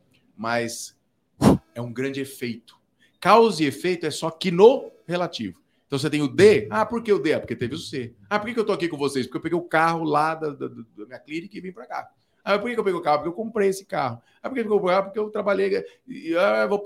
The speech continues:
vou parar onde? Vou parar nos meus pais, que fez, fizeram eu nascer, né? Me conceberam aí. Mas, mas por que que meus pais nasceram pra eu poder nascer? Ah, porque meus avós. Nós vamos parar lá em Adão e Eva, né? E se a gente falar, "Mas por que Adão e Eva?" Nós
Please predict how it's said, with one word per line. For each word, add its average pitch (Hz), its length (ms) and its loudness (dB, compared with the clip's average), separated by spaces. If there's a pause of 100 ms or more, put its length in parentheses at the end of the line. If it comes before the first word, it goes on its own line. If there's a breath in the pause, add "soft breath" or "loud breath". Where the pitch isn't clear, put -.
vou 170 140 0
parar 180 200 6
onde? 156 80 2
Vou 147 80 -4
parar 160 160 0
nos 170 80 -6
meus 185 180 -2
pais, 147 320 2
que 110 220 -8
fez, 123 260 -8
fizeram 131 300 0
eu 131 40 -2
nascer, 127 380 -4
né? 110 280 -6
Me 101 160 -18
conceberam 110 600 -6
aí. 92 180 -6 (320)
Mas, 254 300 0
mas 170 160 -12
por 185 100 -8
que 247 80 0
que 226 80 -6
meus 180 220 -6
pais 151 320 2
nasceram 127 420 -2
pra 127 120 0
eu 127 40 0
poder 127 180 2
nascer? 113 460 -2
Ah, 214 100 6
porque 196 140 -2
meus 175 160 -2
avós. 165 640 2 (480)
Nós 175 100 -2
vamos 233 140 2
parar 196 200 6
lá 190 160 2
em 208 60 -2
Adão 185 200 -4
e 170 80 -2
Eva, 87 380 -6 (320)
né? 127 280 -8 (200)
E 220 180 -2
se 226 80 -2
a 220 40 -4
gente 208 60 -10
falar, 214 120 2
"Mas 220 100 -2
por 262 80 -8
que 254 60 0
Adão 214 180 6
e 185 60 6
Eva?" 170 100 4
Nós - 60 -4